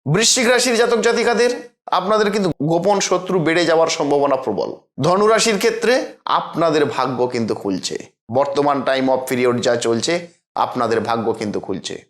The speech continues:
মকর রাশিদের ক্ষেত্রে বলবো, আপনারা কিন্তু কঠোর পরিশ্রম করুন,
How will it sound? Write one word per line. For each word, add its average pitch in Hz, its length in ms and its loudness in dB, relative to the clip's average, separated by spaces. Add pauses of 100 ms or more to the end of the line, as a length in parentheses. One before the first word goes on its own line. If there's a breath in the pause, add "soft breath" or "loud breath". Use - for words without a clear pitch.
(140)
মকর 175 340 2
রাশিদের 202 360 0
ক্ষেত্রে 202 280 0
বলবো, 196 440 2 (280)
আপনারা 180 320 0
কিন্তু 185 240 0 (220)
কঠোর 233 560 2
পরিশ্রম 170 480 2
করুন, 85 300 -4